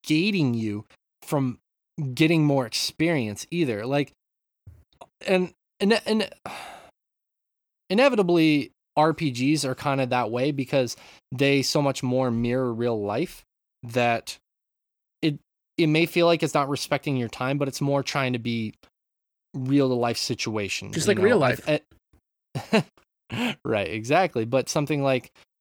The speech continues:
Speaker 1: like a Meat Boy or something else in that vein where even Wargroove or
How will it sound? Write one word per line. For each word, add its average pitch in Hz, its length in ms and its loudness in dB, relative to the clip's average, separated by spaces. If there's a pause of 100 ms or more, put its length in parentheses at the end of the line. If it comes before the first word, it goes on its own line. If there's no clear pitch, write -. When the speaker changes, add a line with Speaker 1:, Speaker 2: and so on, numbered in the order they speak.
Speaker 1:
like 143 180 0
a 139 80 4
Meat 123 280 0
Boy 113 360 -2
or 110 100 -2
something 123 540 -2
else 127 300 -4
in 127 80 -2
that 120 180 -4
vein 117 380 -4
where 110 260 -4 (460)
even 190 420 0
Wargroove 110 680 0
or 110 380 -2